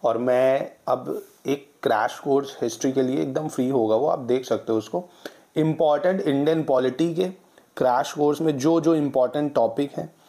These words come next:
इंपॉर्टेंट क्वेश्चंस हैं, वो सब मैं एक वीडियो लेके आने वाला हूँ। आपको बस उसको फॉलो करना है डेली। आपको उससे पॉलिटी से दस पन्द्रह क्वेश्चन मिलेंगे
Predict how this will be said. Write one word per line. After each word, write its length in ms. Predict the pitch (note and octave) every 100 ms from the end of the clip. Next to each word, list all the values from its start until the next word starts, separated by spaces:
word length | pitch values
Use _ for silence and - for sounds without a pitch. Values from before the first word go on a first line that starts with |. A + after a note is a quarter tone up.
| - - B2+
इंपॉर्टेंट 500 | A#2+ A#2+ A#2+ C#3 B2+
क्वेश्चंस 500 | B2 - C#3+ C#3+ D3
हैं, 60 |
वो 220 | C3+ A#2+ B2+
सब 420 | - C3+ A2 - _ - - _
मैं 160 | A#2 A#2+
एक 120 | A#2+
वीडियो 360 | A#2+ A#2+ A#2 B2
लेके 240 | A#2 A#2+
आने 220 | A2 A2
वाला 240 | A#2 A#2 A#2+
हूँ। 220 | C#3 D#3 -
आपको 380 | G#2 A2 - B2+
बस 180 | A#2+ A#2
उसको 260 | A2+ - A#2
फॉलो 300 | A2+ G#2+ A2
करना 260 | A#2+ A#2+
है 160 | A2+ G#2
डेली। 320 | G#2 G2+ G#2 - - - -
आपको 280 | A2+ A2+ -
उससे 240 | B2+ - C#3
पॉलिटी 460 | C3+ B2 A#2+ B2+
से 120 | B2+
दस 240 | B2+ A2+ G#2+
पन्द्रह 260 | A2+ A2 A2+
क्वेश्चन 340 | A2 G#2+ A#2
मिलेंगे 420 | G#2+ F#2+ F#2+ G2+